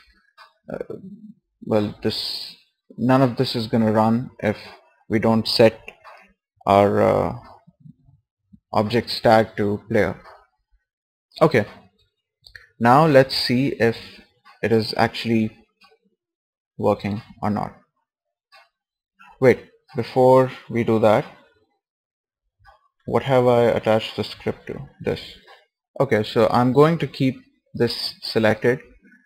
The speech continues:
so that, uh, I can see the script over here. And the moment we enter the trigger, that checkbox should get checked.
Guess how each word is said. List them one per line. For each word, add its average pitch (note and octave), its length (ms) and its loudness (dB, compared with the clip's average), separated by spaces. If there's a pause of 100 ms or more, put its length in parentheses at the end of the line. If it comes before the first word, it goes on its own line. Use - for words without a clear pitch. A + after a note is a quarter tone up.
so - 160 -6
that, A2 360 0
uh, G#2 300 -2 (400)
I G#2 60 -2
can - 180 -6
see - 160 -4
the G#2 140 -4
script - 420 -4
over G#2+ 160 0
here. A2 240 0 (640)
And A#2 220 2
the - 40 4
moment D#3 360 4
we D3+ 300 4
enter D#3 580 4 (640)
the A#2+ 180 -2
trigger, B2+ 540 2 (1700)
that B2+ 240 2
checkbox C3+ 800 2
should - 460 -2
get A2 240 2
checked. - 300 -4